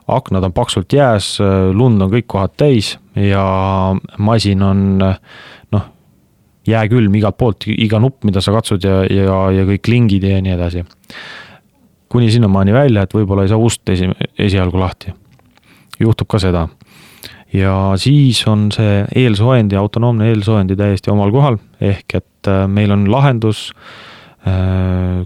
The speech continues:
kaugelt, äh, traktor enne sooja panna. Tänasel päeval väga levinud lahendusena siis, äh, nutijuhtimise kaudu. Äh, seda saab teha siis kas oma tabletist või nutitelefonist või arvutist. Vaadata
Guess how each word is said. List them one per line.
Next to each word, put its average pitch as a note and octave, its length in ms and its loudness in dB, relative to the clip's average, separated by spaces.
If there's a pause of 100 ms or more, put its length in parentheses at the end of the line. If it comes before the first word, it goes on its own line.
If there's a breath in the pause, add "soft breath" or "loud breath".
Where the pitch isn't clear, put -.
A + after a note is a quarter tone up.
kaugelt, G#2 800 -2
äh, F#2+ 480 -2 (200)
traktor G2 360 -2
enne F#2 240 -2
sooja G2+ 240 0
panna. D#3 280 0 (360)
Tänasel A2 320 0
päeval G2 480 0
väga G2+ 240 0
levinud G2+ 400 0
lahendusena F#2+ 560 -2
siis, F#2+ 320 -6
äh, F#2 400 -2
nutijuhtimise G2 1300 0
kaudu. C3 320 2 (920 loud breath)
Äh, G2 200 -2
seda G2+ 160 -2
saab F2+ 160 -6
teha G2 260 -2
siis F2+ 220 -6
kas - 280 -4
oma F2+ 520 -2 (520)
tabletist A#2 680 -2
või F2+ 320 -4
nutitelefonist G#2 1040 -2
või F#2 180 0
arvutist. A#2+ 640 -2 (1120)
Vaadata G#2 520 0